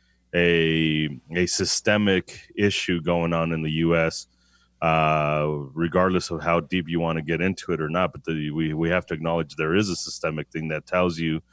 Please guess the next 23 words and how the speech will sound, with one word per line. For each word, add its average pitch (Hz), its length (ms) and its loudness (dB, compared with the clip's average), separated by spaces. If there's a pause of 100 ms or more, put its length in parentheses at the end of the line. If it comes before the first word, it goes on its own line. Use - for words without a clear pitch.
(140)
especially 104 540 2
in 87 120 2
the 85 120 2
inner 85 180 0
cities. 98 500 -2 (460)
What 87 220 2
we 113 200 4
hear 104 260 4
in 90 120 2
the 87 100 2
inner 85 160 2
cities 107 460 0
is, 78 340 0
where 80 220 -2
I 98 100 4
grew 90 240 2
up 82 100 -4
in 78 80 -6
the 78 120 -4
hood, 98 280 2 (540)
um, 76 680 0
is 78 720 -2
guns 82 560 -2